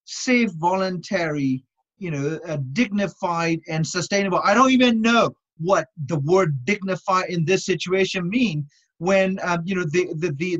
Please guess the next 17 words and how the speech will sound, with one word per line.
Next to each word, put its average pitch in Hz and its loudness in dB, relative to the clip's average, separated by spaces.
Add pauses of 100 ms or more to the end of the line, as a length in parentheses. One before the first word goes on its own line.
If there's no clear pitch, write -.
(140)
the 190 -2
entire 202 0
approach 185 -2
is 170 0 (340)
to 202 0
make 214 -2
the 190 -2
Ro-, 175 -2
uh, 160 0
the 160 -2
Rohingya 180 -2 (720)
weak 156 2 (220)
and 160 -2
disempowered, 180 0
stripped - -2
of 208 0 (120)
any 208 -2